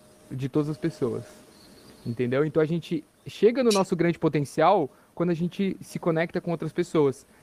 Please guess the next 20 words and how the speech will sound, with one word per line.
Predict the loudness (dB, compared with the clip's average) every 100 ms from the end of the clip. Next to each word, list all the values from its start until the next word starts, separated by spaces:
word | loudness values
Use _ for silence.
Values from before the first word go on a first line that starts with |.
| _
Quando, | -4 -2
porque | -4 -2 2
aí | 4 4 4
a | 2
gente | 0 0
tá | 0
multiplicando | 2 0 0 0 2 4 4 4 0 -2
o | 0
nosso | 2 2 0
potencial | 0 0 -2 0 0
individual | 0 -4 0 2 4 4 2 -2 -20 -10
com | 0 4
as | 4
outras | 2 -2
pessoas. | 0 -2 0 2 2 -2 -12 -18 -4
E | 0 2
isso | 0 2
é | 2
muito | 4 4 2
poderoso. | 0 2 2 0 -4